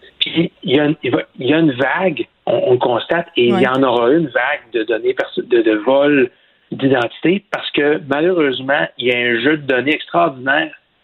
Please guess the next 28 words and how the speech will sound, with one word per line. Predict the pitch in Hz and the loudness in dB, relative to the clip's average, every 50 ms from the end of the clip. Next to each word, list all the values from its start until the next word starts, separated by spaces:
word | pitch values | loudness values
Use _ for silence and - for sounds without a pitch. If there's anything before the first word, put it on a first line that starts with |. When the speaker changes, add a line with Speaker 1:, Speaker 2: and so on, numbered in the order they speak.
| _ _ _ _ _ | _ _ _ _ _
Speaker 1:
qui | - - - | -12 -10 -8
circule, | - - - - - 139 135 165 185 180 _ _ _ - _ _ _ _ _ | -6 -6 -6 -2 0 0 2 0 -2 -4 _ _ _ -20 _ _ _ _ _
qui | - 160 | -2 0
est | 143 | 0
le | 135 127 120 | 2 0 2
jeu | 123 143 147 | 2 0 0
de | 143 139 | 0 -2
données | 143 135 123 127 131 135 143 147 _ _ _ _ _ _ _ _ _ _ 127 117 - - | -4 -2 -2 -2 -4 -4 -4 -6 _ _ _ _ _ _ _ _ _ _ -18 -16 -10 -4
des | 117 117 117 117 113 113 - - | 0 2 2 4 2 2 -2 -2
clients | - 147 135 131 135 139 139 139 143 147 - _ _ _ _ - | 0 2 4 4 4 4 4 2 0 -2 -4 _ _ _ _ -4
de | - 117 | -4 -4
Desjardins | 104 - 151 151 151 151 139 120 113 110 117 113 151 175 _ _ _ _ | -2 0 0 0 2 0 -2 -2 -4 -4 -4 -4 -4 -8 _ _ _ _
depuis | - 117 - - 120 | -2 -2 0 0 -2
deux | 110 131 127 120 113 107 113 | 0 2 4 4 4 2 0
ans. | 110 - - _ _ _ _ _ _ _ _ _ _ _ _ _ _ - - | -2 -2 -6 _ _ _ _ _ _ _ _ _ _ _ _ _ _ -4 -2
Euh, | - - 113 107 104 | 0 0 0 -2 0
c'est | - 127 123 _ _ | 0 -2 -2 _ _
plus | - 143 139 | -2 -2 -2
de | _ | _
quatre | - 170 143 - - | -2 -4 -4 0 0
millions | 151 139 131 135 139 143 | 0 2 2 0 0 -2
de | - _ | -2 _
personnes. | 143 135 - - - 123 135 151 185 196 190 _ _ - - - _ _ - - | -6 -6 -4 -4 -4 -2 -2 -2 -6 -6 -8 _ _ -20 -20 -20 _ _ -14 -8
Ça | - 143 | -4 0
a | 123 | 0
été, | 127 123 _ - 151 147 143 139 147 _ _ _ _ _ _ _ - - | 0 0 _ 2 2 4 4 2 0 _ _ _ _ _ _ _ -8 -2
euh, | - 104 107 107 107 | 0 2 2 0 -2
morcelé, | 113 113 123 151 180 185 - - - 170 147 131 139 135 160 175 | -2 -4 -4 -4 -4 -4 -4 -2 0 0 0 0 2 0 0 0